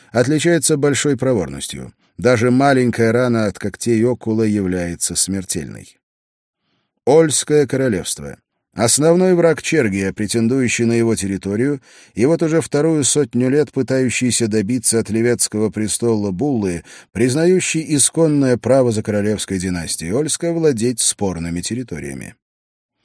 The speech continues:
Орден праведности, Lex Priora, Lex Talionis.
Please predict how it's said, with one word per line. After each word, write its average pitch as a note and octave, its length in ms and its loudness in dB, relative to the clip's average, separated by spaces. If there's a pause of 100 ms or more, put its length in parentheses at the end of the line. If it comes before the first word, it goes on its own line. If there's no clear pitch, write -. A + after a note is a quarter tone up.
(580)
Орден F3 460 4
праведности, E2 840 0
Lex B2 420 0
Priora, C3+ 420 0
Lex B2 200 2 (140)
Talionis. G2+ 680 -4